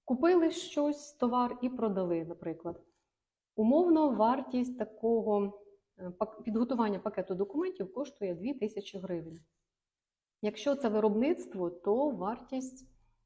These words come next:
три тисячі гривень для саме наших клієнтів.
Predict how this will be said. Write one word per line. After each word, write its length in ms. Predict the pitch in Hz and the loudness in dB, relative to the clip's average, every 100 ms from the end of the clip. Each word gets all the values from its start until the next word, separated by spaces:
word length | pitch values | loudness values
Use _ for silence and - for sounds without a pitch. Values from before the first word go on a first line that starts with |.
| _ _ | _ _
три 180 | 214 226 | 2 2
тисячі 500 | 220 208 202 196 185 | 4 2 0 -4 -4
гривень 520 | 180 254 311 302 285 | -4 -2 0 2 0
для 580 | - 180 170 208 262 277 262 | 0 -4 -4 -4 -2 -4 -6
саме 240 | - 233 208 | -6 -4 -4
наших 440 | 165 208 - 208 | -4 -8 -8 -12
клієнтів. 600 | - 202 170 156 151 165 | -6 -4 -2 -4 -8 -12